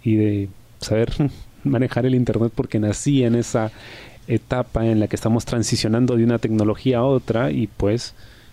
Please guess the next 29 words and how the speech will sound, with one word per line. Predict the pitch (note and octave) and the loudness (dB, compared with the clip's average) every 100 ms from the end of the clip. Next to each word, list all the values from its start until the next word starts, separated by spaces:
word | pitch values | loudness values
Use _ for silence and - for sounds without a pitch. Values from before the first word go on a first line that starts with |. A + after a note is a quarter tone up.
| - - - | -20 -20 -12
me | A2 G2+ | -6 -4
permitió | F#2 G2+ G2+ A#2+ | -2 0 0 0
tener | A#2 A2 A2 | 0 0 2
esta | A2+ - | -2 -2
habilidad | G#2+ G#2 G#2+ D#3 C#3 - - - - - - - - - - - | 0 2 2 0 -4 -12 -18 -20 -20 -20 -20 -20 -20 -20 -16 -4
de | G#2+ | -2
poder | G#2+ G#2+ A#2+ | 2 2 2
encontrar | A2+ A2 G#2+ B2+ B2 - - - | 0 0 0 0 -2 -4 -12 -12
este | C3+ - | -8 -4
tipo | C3 - | -4 -2
de | G#2+ | -2
películas, | G#2 A#2 - G2+ G2+ | 0 0 0 -2 0
de, | A2+ A2 - - | -2 -2 -8 -6
de | B2+ | -2
descubrir | A#2 - A#2 D#3+ D#3+ | -2 0 0 2 0
gente | - D3+ D#3+ | 0 -2 0
que | B2+ | -2
recomendase | A#2 - G#2 A2 D#3 C#3 B2+ | -2 -2 0 0 0 -2 -6
esta | - A#2 | -8 -6
película, | A2+ G#2+ - G#2+ A2+ - - - - - - - - - - - | -2 -2 0 -2 -2 -8 -20 -20 -20 -20 -20 -20 -20 -20 -20 -6
verla, | A#2 A#2 A#2+ A#2 | -2 0 0 0
experimentarla, | - A2+ G#2+ G#2 G#2+ A#2+ A2+ A2 | -2 -2 0 0 0 0 0 0
entenderla | A2 A2 A2 A2 A#2 A#2+ B2+ B2 | 2 0 0 0 0 2 2 2
gracias | A2+ A2 - A2+ G#2 | 0 0 -2 -6 -8
a | |
que | - G2 | -6 -2
hablaba | G#2+ G#2 | 0 0
otros | G#2 G2+ G#2+ | -2 -4 0
idiomas | A2+ F#2+ G2 G2+ | 2 2 -2 -6